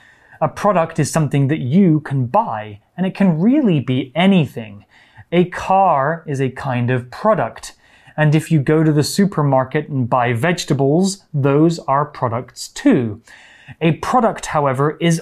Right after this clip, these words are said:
always physical. That means you can touch it, or sometimes digital. That means you can buy it online. A product is a thing that you can buy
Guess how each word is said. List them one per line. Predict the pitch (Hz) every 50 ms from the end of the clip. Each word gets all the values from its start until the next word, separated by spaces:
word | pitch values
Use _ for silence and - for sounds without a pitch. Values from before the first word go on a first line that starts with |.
| -
always | - 196 202 214 208 190 202 196 196 196 185 - - - _ _ _ _ _ -
physical. | 269 262 208 190 185 - - - 135 107 101 104 - -
That | 165 160 170
means | 165 165 160 156 139 127 147
you | 143
can | 139 - 135
touch | 120 - - 143 139 - -
it, | 147 143 - - - _ - - - _ _
or | 240 262 262 220 185 196 226 226
sometimes | 226 - 190 170 156 - 120 120 113 113 131 143 143 - - _ _ - 131 120
digital. | 123 139 127 - 127 - - 113 117 160 175 - - _ _ _
That | - 143 143
means | 143 131 127 123 120
you | 123 117
can | 120 131 123 113
buy | 113 131 127 123
it | 120 117 123 - - _
online. | - 143 131 123 123 127 135 147 147 139 123 113 107 107 113 117 107 - _ _ - - _ - -
A | 165
product | 151 - - - 226 214 220 220 220 -
is | - 165 156
a | 160
thing | 156 - - 170 151 143
that | 139 143
you | 139 131 135 131
can | - - 139 131
buy | 117 170 170 165 165 165 165 170 165